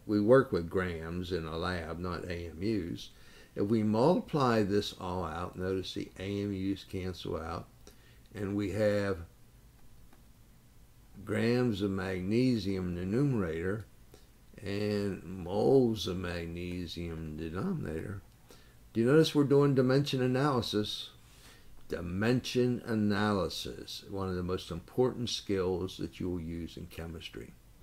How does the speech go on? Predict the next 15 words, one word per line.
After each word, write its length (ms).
and 240
physics 420
for 140
that 240
matter. 360
When 180
we 120
multiply 580
this 260
out, 260
we 120
come 280
up 240
with 500
twenty-four -